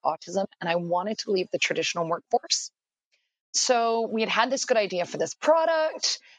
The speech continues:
and then I wanted to leave the traditional workforce. So I said to the gals, "Hey,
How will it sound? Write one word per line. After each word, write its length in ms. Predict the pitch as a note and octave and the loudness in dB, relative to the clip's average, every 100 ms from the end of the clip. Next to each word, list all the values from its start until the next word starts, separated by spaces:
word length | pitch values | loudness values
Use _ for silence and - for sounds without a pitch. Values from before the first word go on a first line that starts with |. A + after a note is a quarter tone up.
| _ | _
and 240 | F3 F3 F3 | -2 0 0
then 360 | F3 F3 F3 F3 | 0 0 -2 -2
I 100 | E3+ | -2
wanted 260 | E3+ E3+ E3+ | -2 -4 -6
to 100 | F3 | -6
leave 140 | F3 | -6
the 80 | - | -6
traditional 420 | - E3+ D#3+ F#3 F#3 | -6 -4 -2 -2 -2
workforce. 460 | B3+ - B3+ A#3+ | -2 2 2 2
So 80 | - | -2
I 40 | F3+ | -2
said 160 | F#3 | 0
to 80 | F3+ | -2
the 80 | F3+ | 0
gals, 280 | F3+ F3+ - | 2 0 2
"Hey, 300 | A3+ F#3+ | 0 0